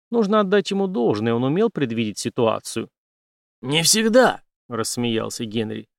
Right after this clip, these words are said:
«В ситуации с моим и Натали знакомством он промахнулся». «Как это?» не поверил Морган.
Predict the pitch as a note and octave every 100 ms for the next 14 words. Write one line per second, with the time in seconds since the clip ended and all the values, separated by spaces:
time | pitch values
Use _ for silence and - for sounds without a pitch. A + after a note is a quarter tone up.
0 | _ _ _ - E3 G3 - - F#3+ E3
1 | F3 F#3+ G3 F#3+ F3+ F3+ F#3 D#3 E3 -
2 | G3+ - F#3 F3+ E3 F3+ F3+ F#3+ B3 G#3+
3 | - B2+ - _ _ _ _ _ - A#2
4 | - - D3+ - _ B2 A2+ A2+ A2 G#2+
5 | G#2+ A2+ G#2 G2 A2